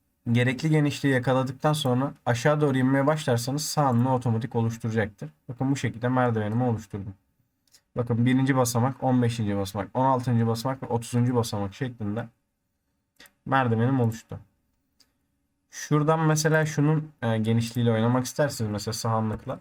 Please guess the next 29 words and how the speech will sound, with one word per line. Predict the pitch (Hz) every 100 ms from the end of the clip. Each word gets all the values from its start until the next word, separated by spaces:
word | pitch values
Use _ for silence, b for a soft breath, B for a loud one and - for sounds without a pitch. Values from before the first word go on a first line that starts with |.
| -
yüz | 135
ellilik | 139 135 131 127
bir |
sahanlık | 117 110 104 98
istiyorsunuz. | - 104 98 135 143
Bu | 139
şekilde | 117 101 104 131
sahanlığı, | - 127 113 104 107 131 - _ _ _ _ _ _ _ _ _ -
e, | 117 110 107 107 110 - _ _ _ _ _ _ _ _ _ _ _ _ _ 117
düzenleyebilirsiniz. | 123 123 120 135 135 131 - 117 139 -
İşte | 127 120
run | 131 127
width'ten | 117 117 123 123 120 _ 120 120 -
şey | - 127
oldu | 117 98 92
dedi, | 95 95
yani | 98 95 98
kısa | - - 123
oldu | 98 101
dedi, | 98 117
kötü | - 110 117
oldu | 107 98 95
dedi. | 95 117 - _
Program | 131 131 131 135 135
uyarıyor, | 139 135 113
yani | 110 110
belli | 117 120
standartları | - 117 120 117 123 127
hatırlatıyor. | 120 104 104 98 123 139